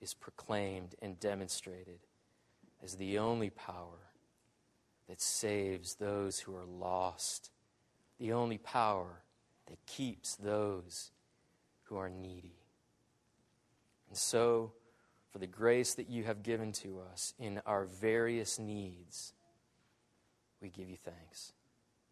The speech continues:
Allow us to rejoice more and more and read your work in and through us with the same insight and faith that Paul was able to read it as you were at work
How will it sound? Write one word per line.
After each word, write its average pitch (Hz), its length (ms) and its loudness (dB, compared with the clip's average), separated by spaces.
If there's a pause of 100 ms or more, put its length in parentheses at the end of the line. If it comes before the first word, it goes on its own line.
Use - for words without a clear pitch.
(1200)
Allow 98 400 8
us 104 140 0
to 110 100 -6
rejoice 95 600 0
more 98 320 0
and 95 100 -4
more 95 380 -4 (1200)
and 98 260 -4
read 107 360 0
your 104 320 6
work 104 360 4 (120)
in 107 380 -2
and 95 160 -6 (120)
through 110 320 -2
us 90 460 -6 (1080)
with - 100 -14
the 110 80 -2
same 101 480 2
insight 95 640 0
and 87 120 -14
faith 95 600 0 (840)
that - 160 -14
Paul 104 480 8
was 90 260 -4
able 95 280 -2
to - 140 -8
read 92 280 -4
it 90 200 -12
as 90 200 -8
you 98 160 -6
were 95 160 -4
at - 100 -10
work 98 380 2